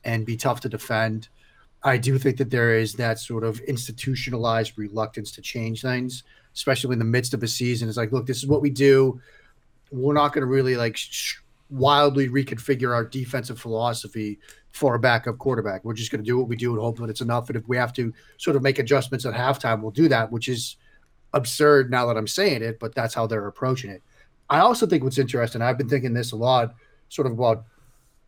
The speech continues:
the Doug Peterson, Carson Wentz situation, which is Doug Peterson seems absolutely brilliant when he has to play with his backup quarterback, right?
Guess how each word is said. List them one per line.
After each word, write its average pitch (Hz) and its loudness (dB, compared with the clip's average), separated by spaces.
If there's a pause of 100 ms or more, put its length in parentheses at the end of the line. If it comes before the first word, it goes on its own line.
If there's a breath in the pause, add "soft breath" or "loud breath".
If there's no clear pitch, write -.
(160)
the 147 2
Doug 139 4
Peterson, 131 0
Carson 120 -2
Wentz 107 -6
situation, - -16 (520 soft breath)
which 123 -4
is 120 -4
Doug 175 4
Peterson 151 2
seems 120 -4 (1200)
absolutely 151 2
brilliant 123 6
when 120 -6
he 127 0
has 123 0
to - -14
play 131 -4
with 117 -6
his 113 -4
backup 113 -4
quarterback, - -12
right? 131 -6